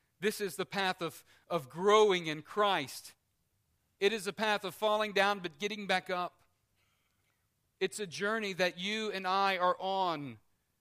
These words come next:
if we are following Christ. And get this, I think it is the path of the Great Commission that Jesus speaks about in Matthew chapter twenty-eight.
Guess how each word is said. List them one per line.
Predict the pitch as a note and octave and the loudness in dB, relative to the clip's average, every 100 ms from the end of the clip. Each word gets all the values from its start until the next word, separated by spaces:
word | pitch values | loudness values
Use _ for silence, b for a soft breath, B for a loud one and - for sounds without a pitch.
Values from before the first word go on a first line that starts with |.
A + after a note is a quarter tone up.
| _ _ _ _ | _ _ _ _
if | E3+ - | -10 -4
we | G3 | -2
are | F3 | -2
following | - G3+ G3 F#3 F#3 | 0 4 6 4 -2
Christ. | - G3 F3 D#3 D3+ - - _ _ _ _ _ _ _ _ | -4 -2 -2 -2 -8 -16 -20 _ _ _ _ _ _ _ _
And | D3 | -12
get | C#3 D#3 | -10 -8
this, | D3+ A#2 - - - _ _ _ _ _ _ _ _ _ _ _ _ - | -10 -12 -16 -20 -20 _ _ _ _ _ _ _ _ _ _ _ _ -14
I | D3 | -14
think | - F#3 F#3 | -10 -12 -10
it | E3 | -12
is | D3+ | -12
the | D3+ | -14
path | C#3 C#3 G#2+ G2 - - _ _ _ _ _ _ _ | -14 -12 -14 -16 -20 -20 _ _ _ _ _ _ _
of | C#3 B2 | -18 -16
the | A#2+ | -14
Great | C#3 C#3 - | -12 -12 -14
Commission | C#3+ B2+ A#2 - G2+ _ _ _ _ _ _ | -18 -16 -18 -20 -20 _ _ _ _ _ _
that | C3 A#2 | -16 -14
Jesus | C3 C3 B2+ | -14 -14 -16
speaks | - - C#3+ - | -18 -12 -14 -14
about | A#2 G2+ - _ _ _ _ _ _ _ | -18 -18 -20 _ _ _ _ _ _ _
in | B2+ A#2+ | -16 -12
Matthew | C3+ C3 A#2 | -12 -12 -18
chapter | G#2+ C3+ A#2 - | -18 -16 -16 -18
twenty-eight. | G#2 - A#2 A2 G2 _ _ | -20 -20 -20 -18 -20 _ _